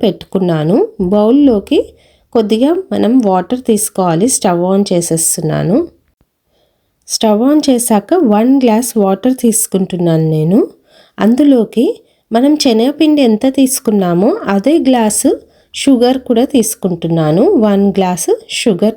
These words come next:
తీసుకున్నాను. మనం ఎంత అయితే శనగపిండి తీసుకున్నానో అంతే తీసుకున్నాను. ఇప్పుడు నెక్స్ట్ ఇందులోకి ఫ్రెష్గా చేసి పెట్టుకున్న యాలకుల పొడి,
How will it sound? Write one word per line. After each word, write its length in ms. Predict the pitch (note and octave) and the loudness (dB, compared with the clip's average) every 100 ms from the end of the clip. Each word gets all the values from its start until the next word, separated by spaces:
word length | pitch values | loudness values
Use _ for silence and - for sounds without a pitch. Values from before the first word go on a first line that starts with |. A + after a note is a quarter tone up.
| - | -2
తీసుకున్నాను. 840 | F#3+ F3+ - E3+ E3 D3+ D#3 D#4 A4 _ _ - _ _ _ | -2 -2 -6 -6 -4 -2 0 -2 -4 _ _ -20 _ _ _
మనం 320 | G3 G#3 G#3+ G#3 - | 0 2 2 0 0
ఎంత 280 | G3 A3 | 0 2
అయితే 220 | C4+ C4 C4 | 2 2 0
శనగపిండి 580 | B3+ G#3+ G#3 A3+ A3 G#3 | 0 0 0 0 -2 -2
తీసుకున్నానో 580 | G#3 - G#3 F#3+ G3 D#4+ | -4 0 -2 0 2 2
అంతే 340 | B3+ F#3+ D#3 | 0 0 0
తీసుకున్నాను. 920 | D#3 G3 - - E3+ D3+ D3 E3 F#4 - _ _ _ _ - | 0 -2 -2 -4 -2 -2 -2 0 -2 -4 _ _ _ _ -6
ఇప్పుడు 220 | G#3 C4+ | -4 0
నెక్స్ట్ 440 | C4+ G3+ - - | 0 0 -4 -2
ఇందులోకి 540 | E4 C4+ A#3 G3 F#3+ F#4+ | 0 2 2 0 0 -4
ఫ్రెష్గా 720 | - G#3+ G3+ - A#3 C4 A4 - - | 0 -2 -2 -2 0 2 0 -4 -2
చేసి 200 | A#3 - G#3 | -2 -2 -2
పెట్టుకున్న 580 | G3+ G#3 G3 G3 B3 - A#3+ | -2 0 2 2 0 0 0
యాలకుల 560 | G3 F#3 G#3 A3 B3 | 0 0 -2 0 -2
పొడి, 380 | G#3+ F#3 F3 | 0 0 -2